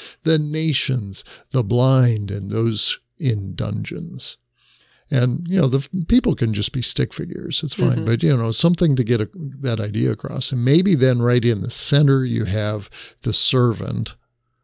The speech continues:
Speaker 2: Mm.
Speaker 1: um, reaching to both sides
Speaker 2: Mm.
Speaker 1: of, uh, you know, the, the cosmos and the ones in the dungeon. Um, or maybe put, uh, uh, the, uh, the servant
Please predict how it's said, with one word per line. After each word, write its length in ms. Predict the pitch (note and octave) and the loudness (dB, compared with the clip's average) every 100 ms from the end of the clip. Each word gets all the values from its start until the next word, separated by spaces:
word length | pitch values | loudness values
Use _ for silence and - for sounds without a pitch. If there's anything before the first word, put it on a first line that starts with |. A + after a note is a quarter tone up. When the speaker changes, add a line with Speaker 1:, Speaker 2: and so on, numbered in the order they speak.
| _ | _
Speaker 2:
Mm. 100 | E3 C#3 | -6 -4
Speaker 1:
um, 360 | G#2+ G2+ G2 F#2+ | -2 -4 -6 -6
reaching 480 | C#3+ B2 A#2 A#2+ A#2 | 0 0 2 0 0
to 100 | A2 | -2
both 240 | G2+ G#2+ G#2 | -4 -4 -4
sides 580 | - A#2+ G#2 G2+ F#2+ - | -6 -6 -6 -8 -8 -6
Speaker 2:
Mm. 160 | D#3+ | -4
Speaker 1:
of, 320 | D3 C3 - _ F#3 | -6 -10 -16 _ -12
uh, 340 | B2+ A2+ G2+ - | -10 -10 -10 -8
you 180 | D3+ G2+ | -6 -6
know, 140 | G2 | -8
the, 240 | F#2+ G#2+ - | -8 -8 -6
the 140 | B2+ | -6
cosmos 800 | - A2+ A#2+ A2 G#2+ A#2 G#2 - | -4 -2 0 0 -2 -4 -4 -6
and 260 | - C#3 G#2 | -8 -10 -10
the 60 | G#2 | -10
ones 360 | G2+ G#2 G2 | -10 -10 -10
in 100 | A#2 | -8
the 100 | G#2 | -8
dungeon. 480 | G2+ A#2 G2+ A#2+ G#2 - - - - - - | -8 -8 -8 -10 -14 -18 -20 -20 -20 -18 -6
Um, 520 | C3 A2 A2 G#2 G2+ - _ _ | -2 -2 -4 -8 -12 -20 _ _
or 760 | - - E3+ E3+ C3+ A#2+ C3+ - _ | -6 2 6 6 6 4 2 -4 _
maybe 360 | C3+ C#3+ C3+ B2+ | 2 6 6 4
put, 420 | - C3 A#2+ - A#3+ | 4 2 2 -6 -2
uh, 40 | |
uh, 600 | C3 A#2 A#2+ G3+ G#3 F3+ F#3+ | 0 2 0 -6 -10 -8 -8
the, 540 | D#3+ A#2 A#2 G#2+ G#2+ A2 | -2 2 2 2 0 0
uh, 220 | A#2 A#2 C#3+ | -2 -4 -8
the 220 | C#3 B2 | -4 -2
servant 640 | G#2+ - C#3 D3 A2+ A2 | 2 4 4 4 2 -2